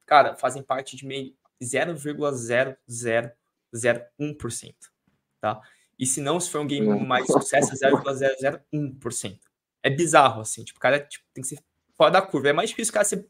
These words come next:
Speaker 1: player profissional do que jogador de futebol, entendeu? É,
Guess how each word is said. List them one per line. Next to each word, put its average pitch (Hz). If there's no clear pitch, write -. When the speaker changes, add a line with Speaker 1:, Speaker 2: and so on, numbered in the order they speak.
Speaker 1:
player 175
profissional 175
do 160
que 180
jogador 175
de 165
futebol, 143
entendeu? 117
É, 117